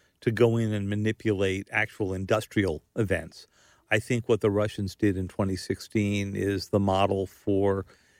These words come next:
how you go and turn social media to purposes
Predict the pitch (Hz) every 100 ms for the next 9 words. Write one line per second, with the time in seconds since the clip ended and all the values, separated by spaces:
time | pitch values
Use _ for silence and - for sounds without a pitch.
0 | _ - 107 107 104 101 104 101 101 104
1 | - 104 101 95 - - 117 113 110 98
2 | 117 110 107 104 107 104 101 92 - 117
3 | 98 104 - 101 95